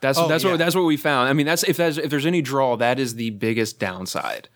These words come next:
Speaker 2: But you can, you can usually, we c-, we've messed with that with just the missions.
Speaker 1: Yeah.
Speaker 2: 'Cause there's certain armies, like, I'm not playing you, like, in that mission. Yeah,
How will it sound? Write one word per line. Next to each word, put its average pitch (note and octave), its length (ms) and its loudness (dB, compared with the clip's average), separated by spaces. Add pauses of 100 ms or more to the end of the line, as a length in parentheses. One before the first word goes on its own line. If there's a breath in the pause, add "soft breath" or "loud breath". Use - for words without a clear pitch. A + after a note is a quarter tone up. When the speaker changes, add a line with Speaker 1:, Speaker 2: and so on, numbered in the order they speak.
(180 soft breath)
Speaker 2:
But G#3+ 120 4
you B3+ 120 2
can, F3+ 220 2
you F3+ 160 2
can F3 240 -2
usually, C3 420 -2
we C#3+ 200 -2
c-, D#3 100 -14
we've E3 180 -2
messed C#3+ 260 0
with B2+ 100 -6
that C3+ 180 2
with A#2 100 -8
just A#2+ 200 -8
the A2+ 80 -8
missions. - 600 -12
Speaker 1:
Yeah. C#3 340 0 (180)
Speaker 2:
'Cause D#3 100 -8
there's D#3+ 160 -2
certain A3+ 220 -2
armies, C3+ 340 0
like, B2 340 -2 (120)
I'm F3+ 80 -2
not A#3 180 0
playing D3+ 300 -2
you, G#2+ 340 -12
like, A#2+ 240 -10
in B2 100 -10
that G#2+ 160 -8
mission. G#2+ 280 -14 (160)
Yeah, C3+ 200 0